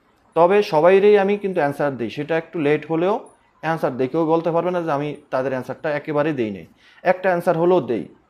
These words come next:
দশটার মধ্যে একটা অ্যান্সার হলেও দেই। একজনে যদি দশটা প্রশ্ন করে, সুযোগ বুঝে তার একটা প্রশ্নের উত্তর হলেও দেই। তো যাই হোক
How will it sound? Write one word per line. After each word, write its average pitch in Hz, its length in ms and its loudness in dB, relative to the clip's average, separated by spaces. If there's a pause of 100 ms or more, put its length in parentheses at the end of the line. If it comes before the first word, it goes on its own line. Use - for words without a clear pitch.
(300)
দশটার 160 320 -2
মধ্যে 175 220 -2
একটা 185 220 -2
অ্যান্সার 156 240 -4
হলেও 151 180 0
দেই। 123 120 -2
একজনে 151 320 -4
যদি 165 160 -4
দশটা 151 320 -6
প্রশ্ন 147 300 -8
করে, 156 260 -4 (500)
সুযোগ 160 320 -2
বুঝে 180 220 -2
তার 156 180 -2
একটা 185 560 -4 (300)
প্রশ্নের 165 260 -6
উত্তর 165 200 -8
হলেও 139 220 0
দেই। 110 200 -4 (800)
তো 156 80 -4
যাই 180 220 4
হোক 190 260 -2